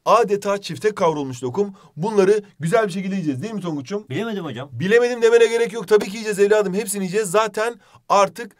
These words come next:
Speaker 1: bizim için burada önemli olan şey ne? Bizim soruları bol bol çözerek kondisyon sahibi olmamız, yani tekrarlar yapmamız önemli. Şimdi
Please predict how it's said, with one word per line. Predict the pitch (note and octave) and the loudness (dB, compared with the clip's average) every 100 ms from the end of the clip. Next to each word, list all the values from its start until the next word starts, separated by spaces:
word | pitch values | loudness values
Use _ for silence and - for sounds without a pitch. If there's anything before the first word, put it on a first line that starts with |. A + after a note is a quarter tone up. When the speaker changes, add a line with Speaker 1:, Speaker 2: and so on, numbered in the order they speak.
| _ | _
Speaker 1:
bizim | B2 D#3 F3 G#3 | -12 -8 -6 -6
için | - G#3 A#3 _ _ - | -8 -10 -12 _ _ -14
burada | B2 E3 C#3 | -8 -4 -2
önemli | C3 C#3+ D3 | -2 -6 -4
olan | C#3+ | -6
şey | B2+ C3 C3 | -6 -10 -8
ne? | F#3+ G3 _ _ | -8 -10 _ _
Bizim | B2+ B2 E3 F#3+ _ - | -10 -6 -6 -8 _ -18
soruları | - C#3 B2 A#2+ F3 G3 _ _ _ - | -8 -6 -4 -4 -2 -4 _ _ _ -14
bol | A#2 D#3 C3 | -8 -6 -6
bol | G#2+ | -10
çözerek | F#2+ C3 C#3+ F#3+ G3 _ _ | -10 -10 -6 -6 -8 _ _
kondisyon | - A#2+ C3 F#3+ G3+ | -10 -8 -4 2 2
sahibi | G3 C#3 A#2+ | 2 -2 -4
olmamız, | G2+ F#2+ | -8 -8
yani | B2 E3 E3+ | -8 -8 -10
tekrarlar | - C3 E3 D#3+ E3+ | -10 -4 -2 0 0
yapmamız | C3 B2 D3 C#3+ | -2 -4 -10 -8
önemli. | A#2+ G2 - _ - - | -8 -8 -12 _ -18 -6
Şimdi | C#4 E3 | -4 -4